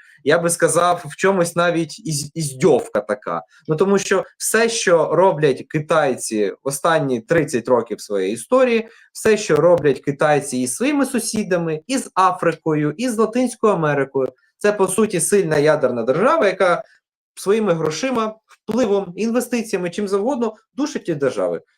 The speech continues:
Ну, вибачте, чого вартує лише її так звана кредитна дипломатія?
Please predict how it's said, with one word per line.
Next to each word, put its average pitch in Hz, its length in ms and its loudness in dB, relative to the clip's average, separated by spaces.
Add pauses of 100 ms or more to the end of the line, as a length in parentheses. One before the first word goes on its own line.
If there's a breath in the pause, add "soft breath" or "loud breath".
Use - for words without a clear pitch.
Ну, 214 80 2
вибачте, 170 420 0
чого 190 360 -2
вартує 180 380 2
лише 156 340 0
її 165 180 -4
так - 180 -4
звана 160 260 0
кредитна 147 440 -4
дипломатія? 107 720 -6